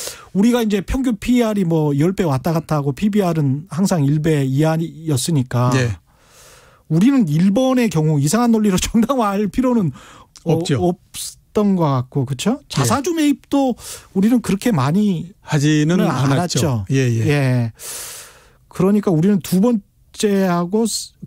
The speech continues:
Speaker 1: 그렇게 많이 들어가지는 않네요, 우리는.
Speaker 2: 예,
Speaker 1: 그쵸?
Speaker 2: 우리 같은 경우에는 가격이 그동안에 뭐 오른 게 별로 없었기 때문에요.
Speaker 1: 예.
Speaker 2: 버블이 주식시장에서 그렇게 많이 생겼다거나 이러지는 않는다라고 봐야 되겠죠.
Speaker 1: 예.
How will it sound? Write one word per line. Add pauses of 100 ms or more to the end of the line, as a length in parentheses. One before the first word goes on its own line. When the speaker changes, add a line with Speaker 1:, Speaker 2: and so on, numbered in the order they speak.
(360)
Speaker 1:
그렇게
많이
들어가지는
않네요,
우리는.
Speaker 2:
예,
Speaker 1:
그쵸?
Speaker 2:
우리
같은
경우에는
가격이
그동안에
뭐
오른
게
별로
없었기
때문에요.
Speaker 1:
예. (300)
Speaker 2:
버블이
주식시장에서
그렇게
많이
생겼다거나
이러지는
않는다라고
봐야
되겠죠. (200)
Speaker 1:
예.